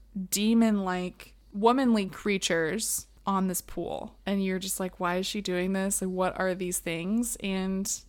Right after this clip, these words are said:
you don't really ever know, which I love. There hasn't been a ton of writing on this or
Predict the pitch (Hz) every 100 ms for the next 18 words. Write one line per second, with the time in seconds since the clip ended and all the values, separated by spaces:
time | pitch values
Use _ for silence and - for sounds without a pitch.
0 | - - 196 190 - 196 202 - - 202
1 | 202 196 - 196 185 175 180 151 - 220
2 | 214 - - - - 202 202 190 185 170
3 | - - - - - 247 247 320 381 233
4 | 220 190 - 220 226 202 185 - - -
5 | - 196 220 233 262 247 247 233 240 247
6 | - 185 175